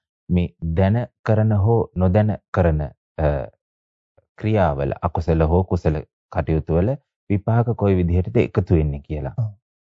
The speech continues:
Speaker 1: අපේ ස්වාමීන් වහන්සේ, දැන් අපේ සමාජයේ තියෙනවා, අ, අ, විශේෂයෙන්ම මේක අකුසලය සම්බන්ධව බරවන කාරණාවක්. යමෙක් විසින් අනකිරීම මත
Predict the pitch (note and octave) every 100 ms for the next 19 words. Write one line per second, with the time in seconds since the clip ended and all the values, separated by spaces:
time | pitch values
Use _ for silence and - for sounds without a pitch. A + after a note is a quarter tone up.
0 | _ _ - A#2+ C#3 C3 A2 F2+ D#2 C#2+
1 | C#2 - B2 - _ _ _ _ _ -
2 | F#2+ G2 F2+ - _ - G2+ C3+ B2+ F#2+
3 | G2+ A#2 B2 B2+ A#2 - G#2 A2 A#2+ E3
4 | F#3 - D#2+ - _ _ - D2 - _
5 | - F#2+ G#2+ G2+ G2+ F#2+ F2+ - - -
6 | A#2+ G#2 F2 D#2+ _ - E2+ D#2+ D#2+ D#2
7 | D#2+ - F2 E2 E2 D#2+ D#2 D#2 D2 D2+
8 | D2+ F#2 E3 - _ _ _ _ G2 G2
9 | G#2+ C#3 D3 - B2+ D#3+ E3+ - G#2 C3+
10 | D#3+ E3+ C#3 F#2+ E2+ D2+ D2+